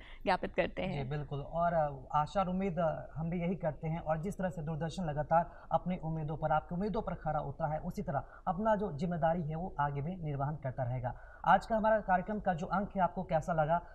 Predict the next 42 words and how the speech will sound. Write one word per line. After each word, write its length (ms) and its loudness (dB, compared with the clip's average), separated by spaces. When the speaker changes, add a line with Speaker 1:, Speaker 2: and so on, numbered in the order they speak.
Speaker 2:
खत 200 6
लिखकर 280 4
हमें 240 2
ज़रूर 200 0
बताएं 280 2
और 60 2
अपने 200 -2
विचार 300 -2
को 140 -8
साझा 300 -2
करें। 280 -4
हमारा 260 4
पता 240 2
ज़रूर 200 0
नोट 260 -2
करें 180 0
और 320 -2
उठाएं 260 -2
कागज़ 380 6
और 80 -2
कलम, 280 2
लिखें 180 -2
हमारा 240 2
पता। 480 -2
हमारा 180 6
पता 220 4
है 100 2
कार्यक्रम 340 6
बिहार 300 4
बिहान, 320 0
निदेशक 380 2
डीडी 240 2
बिहार, 440 2
दूरदर्शन 460 0
केंद्र 280 -2
पटना, 560 0
फ्रेजर 300 4
रोड 240 0
पटना 500 2
आठ 180 6
शून्य 300 0
शून्य 360 -2